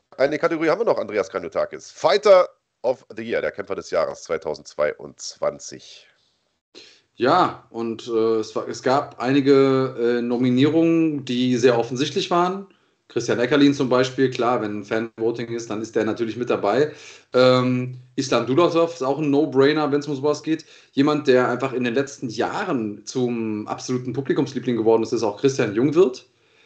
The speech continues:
Speaker 2: Der, und das ist immer das, das, er ist für mich im Prinzip ein, ein perfektes Beispiel dafür, dass man eben nicht einfach zwang-, zwangsläufig nur gewinnen muss.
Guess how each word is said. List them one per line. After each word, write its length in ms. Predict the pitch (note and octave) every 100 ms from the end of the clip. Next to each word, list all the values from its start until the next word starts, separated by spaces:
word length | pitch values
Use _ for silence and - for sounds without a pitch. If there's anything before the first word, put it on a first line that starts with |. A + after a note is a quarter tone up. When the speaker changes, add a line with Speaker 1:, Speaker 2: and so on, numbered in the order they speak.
| _ -
Speaker 2:
Der, 480 | C3 C3+ C#3+ - - _
und 180 | C3+ C3
das 140 | F3 A#3
ist 140 | -
immer 160 | A3 F#3
das, 300 | - - -
das, 160 | C3 - - - - - -
er 220 | E3+ G3
ist 160 | F3+ E3+
für 80 | F3+
mich 360 | F3 - - _ _ _
im 220 | D3 C#3+
Prinzip 420 | D3 C3+ E3 F3 C#3
ein, 500 | C3+ B2+ B2 A#2 A#2
ein 220 | B2+ B2
perfektes 400 | C3 D#3 D#3+ B2
Beispiel 320 | B2+ D#3 E3
dafür, 400 | D3+ D3+ D#3+ D#3 - _ -
dass 160 | D#3
man 180 | F3+ D#3+
eben 220 | E3 D#3+
nicht 220 | F3 -
einfach 240 | E3 E3 D#3+
zwang-, 400 | D#3+ E3 E3+ B2+
zwangsläufig 420 | E3 E3 E3 -
nur 160 | D#3+ C#3+
gewinnen 380 | C3+ B3 A3+
muss. 380 | B2+ A2+ - -